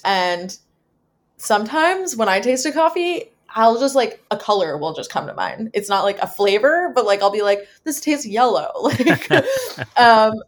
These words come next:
Speaker 1: and, or, and I don't know if that's just how my brain works. And obviously that does not translate for everyone, but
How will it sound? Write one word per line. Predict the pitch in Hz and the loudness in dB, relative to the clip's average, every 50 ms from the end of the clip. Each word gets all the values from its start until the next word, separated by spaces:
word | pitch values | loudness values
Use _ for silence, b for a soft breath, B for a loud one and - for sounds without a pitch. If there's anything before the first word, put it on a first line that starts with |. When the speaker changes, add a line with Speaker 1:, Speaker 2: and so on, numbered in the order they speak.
| _ _ | _ _
Speaker 1:
and, | 262 269 262 254 240 | 8 8 10 10 8
or, | - 254 254 254 247 254 B B B B B B B | 8 6 6 4 4 0 B B B B B B B
and | - 269 269 233 | 6 6 6 8
I | 226 254 | 8 8
don't | 269 285 269 | 8 8 6
know | 262 254 254 | 6 4 4
if | |
that's | 254 233 220 233 226 - | 6 6 6 6 4 2
just | 247 233 | -2 -2
how | 277 233 226 214 | 0 2 2 2
my | 196 196 185 | 2 2 0
brain | 185 185 190 214 226 240 | 2 2 2 2 4 4
works. | 277 285 294 294 - - | 4 4 4 0 -2 -4
And | 202 - | 0 2
obviously | 185 185 190 196 196 196 - 190 | 2 4 4 2 -2 -2 -4 0
that | 185 175 175 175 | 2 2 2 2
does | 180 180 180 | 2 -2 0
not | 180 170 160 156 156 - _ _ _ _ _ _ _ | 0 0 0 0 -2 -4 _ _ _ _ _ _ _
translate | - - 202 180 170 170 - 165 151 - - | -8 -4 -2 -2 -2 -2 -2 -2 -2 -2 -6
for | - 160 160 | -4 0 0
everyone, | 180 190 220 269 302 330 320 320 381 349 311 320 277 | 2 2 2 0 2 4 4 4 2 0 -2 -6 -2
but | - 196 190 185 180 - - | 2 4 4 4 4 2 -2